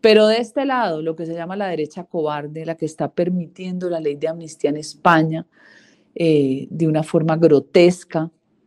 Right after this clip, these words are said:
amnistiando crímenes de lesa humanidad para que Sánchez siga en el poder, lo que es, por ejemplo, la desnaturalización simplemente de la realidad biológica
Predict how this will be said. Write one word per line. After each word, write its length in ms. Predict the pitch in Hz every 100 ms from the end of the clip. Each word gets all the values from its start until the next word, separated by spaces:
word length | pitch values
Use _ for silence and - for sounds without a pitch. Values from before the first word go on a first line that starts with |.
| -
amnistiando 880 | 151 156 156 - - 156 156 170 175
crímenes 460 | 180 180 180 175
de 80 | 165
lesa 280 | 147 143 165
humanidad 540 | 180 165 147 139 139
para 200 | 175 160
que 120 | 160 147
Sánchez 400 | 143 139 156 -
siga 180 | 165
en 60 | 170
el 140 | 170
poder, 560 | - 139 143 156 175 190 _ _ _ _ _ -
lo 260 | 196 190
que 520 | - 180 175 180 190
es, 120 | 202 -
por 180 | 226
ejemplo, 880 | 214 202 185 - 208 220 214 208 202 196
la 200 | 185 175
desnaturalización 1400 | 175 175 170 170 165 170 156 147 - 196 196 202 214 214
simplemente 1080 | - - - 220 214 220 214 208 208 226
de 80 | 214
la 100 | 185
realidad 500 | 170 156 151 151 147
biológica 760 | 180 190 196 190 185 208 202